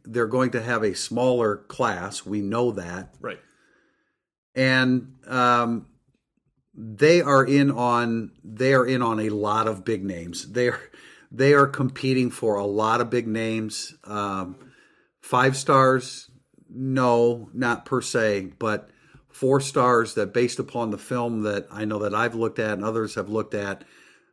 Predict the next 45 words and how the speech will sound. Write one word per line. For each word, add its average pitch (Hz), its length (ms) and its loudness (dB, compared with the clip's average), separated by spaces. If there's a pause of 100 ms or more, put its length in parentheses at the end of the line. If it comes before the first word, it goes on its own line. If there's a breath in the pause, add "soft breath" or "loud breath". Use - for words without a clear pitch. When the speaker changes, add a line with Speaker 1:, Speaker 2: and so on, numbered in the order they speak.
(100)
Speaker 1:
they're 113 260 -2
competing 113 500 -2
for 104 180 -4
a 101 60 0
lot 101 200 -2
of 98 60 -8
good 113 160 -4
players, 139 420 2
and 127 120 0
the 117 40 -2
better 104 260 -2
the 135 120 -2
player, 113 340 -2
the 110 100 -4
less 101 260 -4
likely 101 360 -4
they 98 160 -2
are 92 160 -6
to 90 40 -8
be 87 160 -10
committed 87 440 -8
at 80 120 -12
this 85 160 -10
point - 340 -14
to 98 120 -8
anybody. - 420 -2 (160)
Speaker 2:
I 120 140 -10
think, 110 280 -12 (920 soft breath)
I 120 100 -8
know 110 120 -8
this 110 160 -10
is 104 60 -16
the 98 80 -20
spring, 131 380 -4
but 101 120 -6
last 110 280 -4
summer 120 200 -6
people 113 240 -10
were 101 80 -6
complaining 104 460 -6
about 98 200 -10
taking 110 280 -8
some 107 180 -12
linebackers 127 640 -4
that 101 140 -8